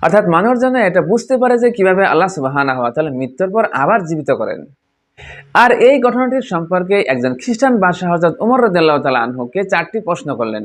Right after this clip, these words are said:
এবং আসমানি কিতাবের আলোকে এর উত্তর জানতে চাইলেন। তার মধ্যে প্রথম প্রশ্নটি ছিল এই যে, একই মায়ের পেট থেকে জন্ম, একই দিনে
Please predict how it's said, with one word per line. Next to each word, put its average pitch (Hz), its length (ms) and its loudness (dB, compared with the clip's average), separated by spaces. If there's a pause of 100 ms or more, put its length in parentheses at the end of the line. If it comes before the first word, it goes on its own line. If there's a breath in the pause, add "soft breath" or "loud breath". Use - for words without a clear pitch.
এবং 208 400 -4
আসমানি 233 440 -6
কিতাবের 175 380 -2 (100)
আলোকে 127 340 -2
এর 208 340 -2
উত্তর 190 240 -8
জানতে 147 320 -4
চাইলেন। 101 340 -6 (720)
তার 240 160 0
মধ্যে 254 180 2
প্রথম 220 340 -2
প্রশ্নটি 185 420 -4
ছিল 196 240 -2
এই 107 380 0 (440 soft breath)
যে, 135 140 2
একই 196 400 2
মায়ের 170 280 -2
পেট 139 260 -6
থেকে 131 180 -2
জন্ম, 120 580 -4
একই 190 340 2
দিনে 147 480 -2